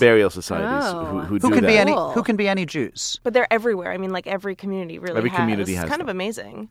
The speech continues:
Speaker 2: That's so
Speaker 1: They're the
Speaker 2: cool.
Speaker 1: A-team of the dead.
Speaker 4: But for me, there's also,
Speaker 2: <laughs>
Speaker 4: it's, I've always thought of it as a practical matter. Like, when some, when a loved one dies, it's actually really helpful, I think, in a lot of ways to have the structure. You're gonna be buried within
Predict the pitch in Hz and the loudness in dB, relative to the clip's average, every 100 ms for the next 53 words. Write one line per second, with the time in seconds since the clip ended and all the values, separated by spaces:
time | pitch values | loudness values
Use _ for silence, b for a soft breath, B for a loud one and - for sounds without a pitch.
0 | _ _ - 247 - 175 117 147 143 147 | _ _ -12 -12 -8 0 8 8 8 6
1 | 147 - 123 110 92 87 80 69 - _ | 4 4 2 2 0 -2 -2 -4 -6 _
2 | - 247 - - - 302 302 427 523 440 | -2 -2 -2 -16 -6 -2 2 2 4 0
3 | 254 - 359 - - 294 339 370 403 - | 0 0 0 -4 -4 -4 -4 -4 -6 -6
4 | 277 254 233 214 190 - 190 - 254 262 | -2 0 0 -2 -4 -6 -6 -6 -10 -10
5 | 254 269 214 202 - _ 208 233 220 - | -8 -6 -4 -6 -10 _ -2 0 0 -4
6 | - 247 226 226 202 190 _ - 214 214 | -8 -6 -2 0 -2 -6 _ 0 2 2
7 | 208 196 196 180 175 - 202 - 226 202 | 0 0 2 2 -2 -6 -6 -4 -4 -2
8 | 196 - - - 233 - 113 196 196 190 | -2 -4 -10 -12 -12 -8 -6 -6 -8 -10
9 | 180 180 170 175 - 190 - - 180 - | -6 -6 -4 -6 -6 -10 -10 -4 -4 -4
10 | - B B B B - 190 185 185 185 | -10 B B B B -6 -4 -2 2 2
11 | 185 190 180 | 0 -4 -6